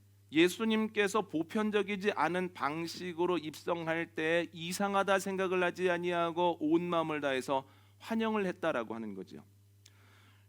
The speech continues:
여러분, 우리가 주님의 뜻대로 살아가기 위해서 기본적으로 필요한 것은 말씀입니다.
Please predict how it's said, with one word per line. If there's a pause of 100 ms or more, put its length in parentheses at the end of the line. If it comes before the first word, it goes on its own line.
(140)
여러분,
우리가
주님의
뜻대로
살아가기
위해서
기본적으로
필요한
것은 (260)
말씀입니다.